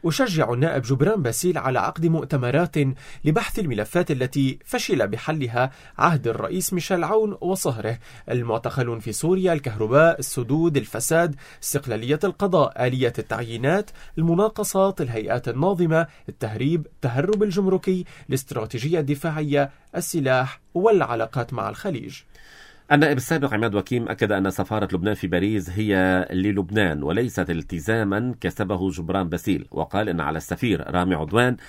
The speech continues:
Speaker 2: أن يفهم ويتصرف على هذا الأساس ويهتم بالجالية اللبنانية على مختلف أطيافها. وسأل عبر تويتر: "هل يلحظ وزير الخارجية هذا الأمر أم أنه مجرد موظف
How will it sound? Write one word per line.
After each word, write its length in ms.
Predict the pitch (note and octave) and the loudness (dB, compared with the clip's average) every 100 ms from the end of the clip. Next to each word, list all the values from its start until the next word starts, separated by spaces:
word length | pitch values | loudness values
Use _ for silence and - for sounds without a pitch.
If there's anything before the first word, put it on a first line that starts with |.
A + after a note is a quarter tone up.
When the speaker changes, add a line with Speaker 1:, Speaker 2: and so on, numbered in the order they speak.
| - - | -20 -4
Speaker 2:
أن 120 | A#2 A2 | -2 0
يفهم 360 | C#3+ - E2+ | -2 -2 -4
ويتصرف 720 | E2+ D2 A#2 B2 - C#3 C3 B2+ | -2 0 0 0 -2 -2 -2 0
على 220 | F2+ F#2 | 0 2
هذا 200 | F#2+ F#2 | 0 0
الأساس 480 | D2+ F#2+ A#2 D#2 E2+ | -2 -2 -2 -2 -4
ويهتم 500 | E2 E2 - A2 F#2+ | -4 -2 -4 -2 0
بالجالية 520 | F2 D#2+ G#2 A2 G2 | -2 -2 -2 0 0
اللبنانية 460 | F#2 F2 G2 A#2 | 0 0 -2 0
على 180 | G2+ E2+ | 0 0
مختلف 560 | E2 F2+ - A#2+ C#3 C#3 | -4 -6 -4 -2 -2 -2
أطيافها. 600 | C#3+ C#3 D2+ E2 D#2+ C#2+ - - - - | -2 -2 -2 -2 -2 -2 -6 -20 -20 -6
وسأل 440 | A#2 C3 B2 E3 E3 | 2 2 4 2 2
عبر 220 | A#2+ A#2 | 2 0
تويتر: 400 | A2+ A2+ E2 - _ | -2 -2 -2 -4 _
"هل 160 | E2 | -2
يلحظ 380 | F#2 F#2+ F#2 E2+ | -2 0 -2 -2
وزير 240 | E2 G#2 | -2 -2
الخارجية 500 | F2 F2 E2+ G2+ A2 | -2 -2 -2 -2 -2
هذا 120 | G#2+ A2 | 0 0
الأمر 380 | A2 C#3+ C#3+ - | 2 2 0 -4
أم 100 | F#2 | -2
أنه 220 | F#2+ F#2+ | -2 0
مجرد 420 | F#2+ F#2 G#2 F#2+ E2+ | 0 0 0 -2 0
موظف 520 | F2+ F2+ E2 D#2 | 0 0 -2 -4